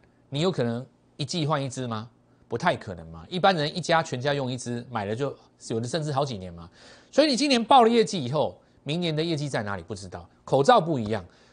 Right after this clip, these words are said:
口罩至少它是一个，你用完还有一个明年再买，它是消-，消耗品嘛。所以你第一轮下来一定是先杀热映，才会杀恒大嘛，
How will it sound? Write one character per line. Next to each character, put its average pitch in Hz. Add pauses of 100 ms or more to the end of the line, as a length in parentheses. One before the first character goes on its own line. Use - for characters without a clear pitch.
(100)
口 170
罩 285
至 262
少 139
它 170
是 170
一 156
个， 127 (1000)
你 139
用 202
完 120
还 123
有 151
一 127
个 117 (260)
明 143
年 151
再 170
买， 101
它 156
是 185
消-， 175
消 170
耗 147
品 92
嘛。 78 (320)
所 285
以 320
你 226
第 262
一 262
轮 170
下 185
来 147
一 143
定 170
是 147
先 175
杀 165
热 160
映， 135
才 120
会 135
杀 123 (140)
恒 95
大 98
嘛， 80